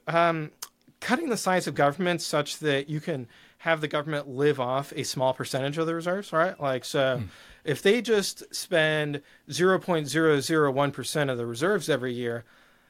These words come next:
Speaker 1: you could just not have taxes for centuries, millennia. Uh, and so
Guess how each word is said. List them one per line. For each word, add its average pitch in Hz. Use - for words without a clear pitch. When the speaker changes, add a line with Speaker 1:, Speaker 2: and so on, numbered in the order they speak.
Speaker 1:
you 175
could 165
just 151
not 160
have 139
taxes 151
for 131
centuries, -
millennia. 143
Uh, 143
and 147
so 131